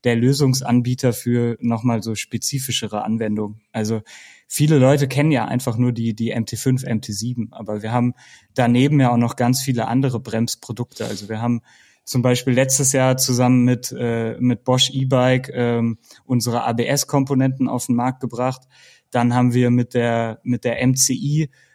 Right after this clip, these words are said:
ähm, unsere Bremse, die ins Innere eines Lenkers gelegt ist, um bei, bei City- und Urban-Bikes einfach ein super cleanes Cockpit zu haben. Äh, und, und, und. Also wir, unsere Bremsenfamilie ist ja echt sehr,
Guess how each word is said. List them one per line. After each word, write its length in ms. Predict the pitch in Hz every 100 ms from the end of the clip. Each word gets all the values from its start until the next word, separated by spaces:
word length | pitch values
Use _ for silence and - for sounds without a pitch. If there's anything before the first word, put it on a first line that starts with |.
| _
ähm, 580 | 127 127 123 123 120 123
unsere 460 | 131 123 120 113 117
Bremse, 720 | 110 - 113 120 139 127 135
die 200 | 131 120
ins 160 | 120 120
Innere 360 | - 139 135 117
eines 280 | 117 117
Lenkers 380 | 127 135 147 131
gelegt 420 | 135 123 135 135
ist, 320 | 139 143 - - - - - -
um 380 | 127 127 123 113
bei, 320 | 117 113 113
bei 280 | 110 113 110
City- 360 | - 139 135
und 160 | 120 117
Urban-Bikes 560 | 123 127 123 123 123
einfach 280 | - 113 110
ein 80 | 113
super 260 | 135 131 123
cleanes 460 | - 127 123 110
Cockpit 420 | - 139 - 131
zu 200 | - 127
haben. 420 | 117 127 123 135 131 - _ _ _ _ _ _ _ _
Äh, 440 | 127 120 123 120 117
und, 240 | 135 143 135
und, 160 | 127
und. 320 | 131 135 131 -
Also 260 | 117 107 107
wir, 200 | 110 -
unsere 280 | 120 117 101
Bremsenfamilie 720 | 107 120 127 131 120 120 123
ist 100 | 113
ja 80 | 127
echt 200 | 123 -
sehr, 280 | 110 110